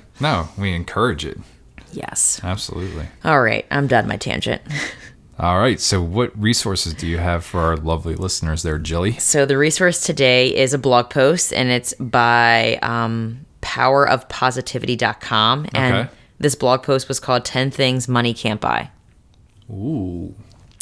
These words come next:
Speaker 1: And I'm not gonna share all ten, but I'm gonna
Speaker 2: Give 'em,
Speaker 1: share
Speaker 2: like, the top three or the bottom three.
Speaker 1: Oh.
Speaker 2: And then they have to figure out what the other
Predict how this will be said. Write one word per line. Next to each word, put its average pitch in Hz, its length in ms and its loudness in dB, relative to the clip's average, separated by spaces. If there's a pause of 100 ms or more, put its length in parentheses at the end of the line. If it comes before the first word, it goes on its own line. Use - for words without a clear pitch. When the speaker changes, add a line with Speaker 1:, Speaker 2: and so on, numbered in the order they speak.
Speaker 1:
And 139 100 -4
I'm 135 80 0
not 135 180 4
gonna 147 140 -2
share - 240 -2
all 123 160 6
ten, 120 360 -2 (420)
but 139 120 4
I'm 131 80 4
gonna 131 160 2
Speaker 2:
Give - 20 2
'em, 131 40 0
Speaker 1:
share 123 680 4
Speaker 2:
like, 127 80 -6
the 123 60 -6
top - 160 -4
three 85 540 -10 (680)
or 101 80 -6
the 78 100 -8
bottom 78 460 -4
three. 73 300 -10 (220)
Speaker 1:
Oh. 135 240 -6 (300)
Speaker 2:
And 87 160 -8
then 85 120 -6
they 82 120 -4
have 80 180 -8
to 76 120 -10
figure 80 320 -8
out 82 160 -2
what 76 100 -14
the 76 140 -10
other 82 320 -6